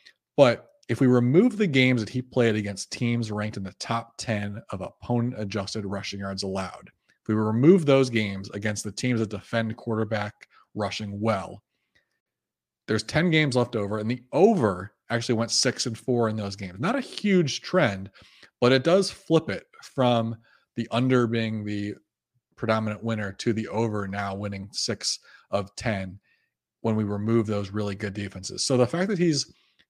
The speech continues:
obviously a very talented runner, the fact that he's going up against one of these weaker defenses, I think this is a pretty good opportunity to bet the over on Jalen Hurts rushing yards, although I will say this is not one of my favorite bets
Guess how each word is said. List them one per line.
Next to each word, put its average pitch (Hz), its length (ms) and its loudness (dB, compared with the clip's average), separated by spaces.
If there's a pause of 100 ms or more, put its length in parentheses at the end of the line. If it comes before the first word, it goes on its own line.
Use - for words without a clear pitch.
(140)
obviously 117 360 2
a 107 40 2
very 104 220 -2
talented 104 520 -4
runner, 98 400 -8 (460)
the - 60 -12
fact 110 220 0
that 110 100 -6
he's 104 180 -4
going 113 260 0
up 110 140 -4
against 107 320 -4
one 107 160 -4
of 101 60 -8
these 101 180 -8
weaker 104 260 -6
defenses, 98 540 -6
I 98 60 -8
think 127 180 -4
this 113 160 -2
is 107 120 -4
a 104 60 -2
pretty 185 320 4
good 135 200 8
opportunity 107 760 0 (360)
to 123 100 -2
bet 110 160 0
the 110 120 -6
over 107 320 0
on 101 100 -6
Jalen 107 240 -4
Hurts 101 240 -6
rushing 101 260 -6
yards, 98 240 -6
although 104 160 0
I 110 100 4
will 117 140 6
say 113 160 2
this 104 200 -4
is 107 120 -8
not 113 260 2
one 107 120 -4
of 101 100 -6
my 95 140 -6
favorite 95 500 -4
bets 87 380 -8